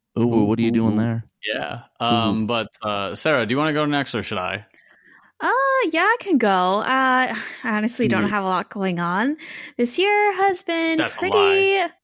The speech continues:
Speaker 3: Oh, what? <laughs> No, I mean, mostly just work, I feel like, has been taking up a lot of my time lately. So I think hoping this coming year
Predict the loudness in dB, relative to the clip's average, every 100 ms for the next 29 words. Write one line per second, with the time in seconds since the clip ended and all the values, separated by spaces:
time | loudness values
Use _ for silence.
0 | _ -20 -20 -20 _ _ _ _ _ _
1 | -2 0 0 0 0 2 2 2 4 4
2 | 4 4 2 0 0 0 2 0 -4 -14
3 | -18 -20 _ _ _ 0 4 4 4 4
4 | 4 4 2 0 0 0 0 -2 -6 -4
5 | -2 0 0 0 0 -2 -2 -2 0 2
6 | 2 0 -2 -4 _ -4 -2 0 0 0
7 | 0 0 -2 -2 2 2 2 0 0 0
8 | 0 -2 0 2 2 2 -2 -14 -20 -12
9 | -6 -2 0 -2 -6 -8 -4 -2 0 0
10 | 0 -2 -4 -2 0 0 0 0 0 0
11 | 0 0 2 0